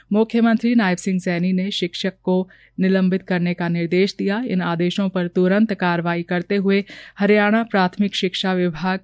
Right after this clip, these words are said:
के महानिदेशक ने शिक्षक समीर कौशिक को कल निलंबित कर दिया।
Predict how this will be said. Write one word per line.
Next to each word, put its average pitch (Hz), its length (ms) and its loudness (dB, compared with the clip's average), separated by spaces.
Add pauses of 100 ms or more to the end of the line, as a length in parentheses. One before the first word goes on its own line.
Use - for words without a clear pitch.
के 190 260 0 (260)
महानिदेशक 180 760 0
ने 196 160 -2
शिक्षक 185 460 -4 (360)
समीर 226 440 4
कौशिक 190 580 -2
को 180 160 -2
कल 175 280 -2
निलंबित 165 460 -4
कर 160 180 -6
दिया। 165 320 -8